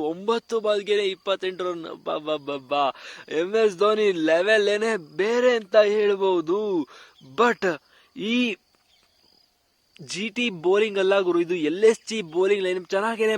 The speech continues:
ಮಾಡಿದ್ದಾರೆ ಗುರು. ಅಷ್ಟೇನು ಹೊಡ್ತಾ ತಿನ್ನಕ್ ಹೋಗ್ಲಿಲ್ಲ, but ಕೊನೆ ಮೂರು ಓವರ್ ಏನೇ ಜಾಸ್ತಿ ಹೊಡ್ತಾ ತಿಂದಿದ್ದು.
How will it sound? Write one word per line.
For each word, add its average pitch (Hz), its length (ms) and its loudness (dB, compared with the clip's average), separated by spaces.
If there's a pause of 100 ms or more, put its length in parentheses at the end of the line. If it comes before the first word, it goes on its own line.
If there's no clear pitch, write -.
ಮಾಡಿದ್ದಾರೆ 196 420 0
ಗುರು. 185 100 0 (140)
ಅಷ್ಟೇನು 202 380 -4
ಹೊಡ್ತಾ 170 320 0
ತಿನ್ನಕ್ 180 440 -6 (120)
ಹೋಗ್ಲಿಲ್ಲ, 180 480 0
but 160 180 -6
ಕೊನೆ 165 180 -2 (200)
ಮೂರು 185 240 0
ಓವರ್ 175 140 0
ಏನೇ 170 200 -4
ಜಾಸ್ತಿ 156 340 -4
ಹೊಡ್ತಾ 160 280 -2
ತಿಂದಿದ್ದು. 143 520 -8